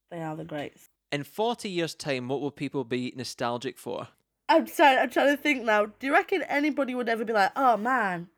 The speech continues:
Speaker 1: I really wish that I could just have six <laughs> months of my life where I'm just not doing anything"?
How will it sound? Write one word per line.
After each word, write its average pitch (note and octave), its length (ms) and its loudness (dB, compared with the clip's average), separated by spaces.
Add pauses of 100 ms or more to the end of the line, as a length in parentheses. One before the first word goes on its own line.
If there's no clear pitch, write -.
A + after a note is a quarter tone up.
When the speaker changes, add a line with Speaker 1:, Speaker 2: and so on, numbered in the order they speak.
(420)
Speaker 1:
I G3 60 -12
really E4 320 2
wish E4 280 4
that - 100 -2
I F3+ 60 -8
could E3+ 180 -14
just E3+ 140 -12
have F3 140 -6
six C#4 260 -10
<laughs> F4 40 -10
months F4 240 -2
of D#4 100 2
my C#4 100 0
life A#3+ 420 2
where D#3+ 240 -4
I'm D#3+ 180 -10 (840)
just A3 200 -6
not B3 240 -4
doing A#3+ 260 0
anything"? E3+ 640 -6